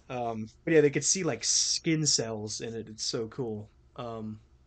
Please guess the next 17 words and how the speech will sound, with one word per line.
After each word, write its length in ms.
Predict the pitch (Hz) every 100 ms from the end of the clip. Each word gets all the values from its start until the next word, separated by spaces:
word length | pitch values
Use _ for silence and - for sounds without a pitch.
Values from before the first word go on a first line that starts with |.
| _ - -
there's 240 | 175 151 127
that, 300 | 139 147 147
and, 120 | 147
like, 120 | 143
there's 140 | 143 160
also, 300 | 180 170 143
like, 220 | 131 139
in 160 | 151 165
Louisiana, 480 | 156 147 131 139
actually, 360 | 113 113 - 117
th-, 180 | 113 117
there's 200 | 123 117
been 200 | - 127
hurricanes, 880 | 131 143 139 147 143 143 139 - - - - _ _ _ _ _ 139
and, 100 | 139
like, 140 | 131
literally 800 | 120 147 151 151 147 135 123